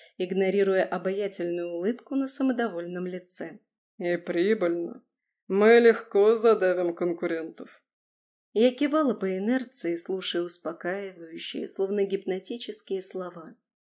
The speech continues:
Абсолютно неразумная часть меня верила в эти бредни. Прагматичная половина готова была к очередному приступу паники. «Рада?» «Что?» спросила я обречённо.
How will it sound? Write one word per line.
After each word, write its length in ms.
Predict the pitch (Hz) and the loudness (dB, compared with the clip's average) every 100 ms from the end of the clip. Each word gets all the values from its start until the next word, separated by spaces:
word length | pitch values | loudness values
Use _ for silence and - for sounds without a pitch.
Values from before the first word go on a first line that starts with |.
| _ _ | _ _
Абсолютно 640 | 180 170 - 202 220 220 | -6 0 2 4 4 4
неразумная 720 | 220 214 208 208 233 220 190 180 | 4 4 2 0 0 0 0 -2
часть 360 | - 202 196 | 0 -2 -2
меня 300 | 202 190 220 | 0 2 2
верила 460 | 185 202 226 202 196 | 0 0 2 2 0
в 60 | 190 | -2
эти 240 | 190 202 | -2 -4
бредни. 580 | 180 175 175 226 156 - _ _ _ _ | -2 -4 -4 -6 -12 -16 _ _ _ _
Прагматичная 760 | 180 175 170 165 170 - 226 233 | -6 -2 -2 -2 -4 -2 -2 0
половина 480 | 240 233 233 233 | 0 0 0 -2
готова 460 | 220 175 - 262 247 | -2 -2 -2 -2 0
была 240 | 214 214 | 2 0
к 100 | 214 | 0
очередному 640 | 180 - 165 170 180 240 262 | -8 -6 -6 -4 0 2 0
приступу 540 | - 170 - 170 175 | -2 -8 -6 -8 -6
паники. 640 | 170 165 160 160 - 165 - _ _ _ _ _ | -8 -12 -14 -18 -18 -18 -20 _ _ _ _ _
«Рада?» 760 | 185 175 170 185 190 180 156 - _ _ _ - | -10 -4 -2 -2 -2 -4 -6 -14 _ _ _ -8
«Что?» 600 | - - 202 190 170 - _ | -8 -4 -4 -4 -8 -14 _
спросила 560 | - - 175 - 180 175 | -12 -6 -4 -2 -4 -4
я 200 | 170 170 | -6 -6
обречённо. 640 | 170 170 - 175 165 165 | -6 -8 -10 -12 -14 -20